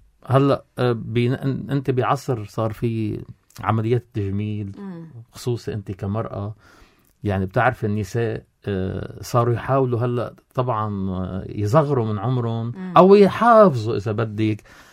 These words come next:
Speaker 1: على نضارتهم و-، و-، وغياب تأثير هذا العمر على، على القليلة على الوجه. بتلاقيه عنا بالمهنة كمان، يعني هيدا شيء.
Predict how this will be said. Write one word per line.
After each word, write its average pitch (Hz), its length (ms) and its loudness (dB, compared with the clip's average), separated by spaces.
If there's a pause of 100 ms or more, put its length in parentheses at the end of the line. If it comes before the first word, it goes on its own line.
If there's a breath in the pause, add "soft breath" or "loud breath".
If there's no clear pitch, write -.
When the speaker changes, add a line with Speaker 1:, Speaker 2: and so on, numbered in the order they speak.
(200 loud breath)
Speaker 1:
على 113 640 6
نضارتهم 127 1040 4
و-، 95 680 0
و-، 90 880 -2
وغياب 135 640 4 (680)
تأثير 147 500 0
هذا 113 240 -2
العمر 113 560 -2
على، 123 240 2
على 110 140 2
القليلة 123 420 -2
على 107 160 -2
الوجه. 107 460 0 (440 soft breath)
بتلاقيه 110 360 -2
عنا 123 220 0
بالمهنة 113 560 0
كمان، 110 480 -2
يعني 98 320 -2
هيدا 104 180 -2
شيء. 120 380 -2